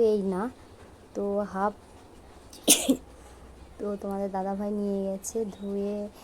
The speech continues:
তো আমাকে, তো দেখো বন্ধুরা, সেই বগো মাছটার কিন্তু আমি ঝাল করেছি। তো দেখো, তো শুধু ঝাল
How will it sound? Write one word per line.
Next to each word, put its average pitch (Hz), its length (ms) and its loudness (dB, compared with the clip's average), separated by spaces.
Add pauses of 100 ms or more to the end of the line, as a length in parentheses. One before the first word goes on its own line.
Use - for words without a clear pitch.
(440)
তো 214 100 -8 (100)
আমাকে, 196 440 -2 (680)
তো 254 140 8
দেখো 226 300 4
বন্ধুরা, 233 500 4
সেই 247 220 8
বগো 214 300 4
মাছটার 220 520 2
কিন্তু 233 340 -2
আমি 240 240 6
ঝাল 202 280 2
করেছি। 220 460 4 (580)
তো 220 160 4
দেখো, 202 400 2 (180)
তো - 160 4
শুধু 247 420 4
ঝাল 220 360 10